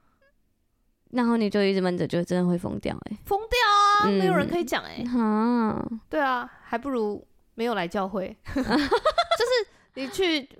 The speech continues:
Speaker 2: 就是，就是跟以前的朋友，可能还是会有一些人就是
Speaker 1: 还是可以听。
Speaker 2: 对，好好的听，然后跟你去玩，然后就是，呃，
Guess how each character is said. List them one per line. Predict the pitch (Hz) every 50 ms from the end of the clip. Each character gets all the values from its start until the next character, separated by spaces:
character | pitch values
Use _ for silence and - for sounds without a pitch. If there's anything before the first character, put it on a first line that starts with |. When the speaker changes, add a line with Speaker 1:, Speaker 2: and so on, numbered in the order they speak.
| - 208 254 294 _
Speaker 2:
就 | - 277 269
是， | 262 269 254 226 196 - _ _ _
就 | _ - 247
是 | 254
跟 | 254 294 285 269
以 | 220
前 | 196 214
的 | 208
朋 | 202 214 202
友， | 202 190 185
可 | - - 196
能 | 190 185 190 190 -
还 | - - 226 233
是 | 226 285
会 | 285 302 277
有 | 220
一 | 190
些 | 208 - 233
人 | 226 208 196 196
就 | 214 220
是 | 214 226 202 156 - - - _
Speaker 1:
还 | - 226 214
是 | 214
可 | 233 240
以 | 208
听。 | 180 - 190 170 185
Speaker 2:
对， | 185 226 226 226
好 | 220 262 311
好 | 359 381 311 262
的 | 247
听， | 240 - 311 294 302 311 311
然 | 277 226
后 | 240 233
跟 | 240 254 233
你 | 220 214 220 - _ -
去 | - - 247 233
玩， | 226 202 156 107 120
然 | 165 185
后 | 196 196
就 | 196 214 214 202 202
是， | 202 196 185 175 175 - - 226 _ _ _ _ _ _ _ _ _
呃， | 196 190 - - -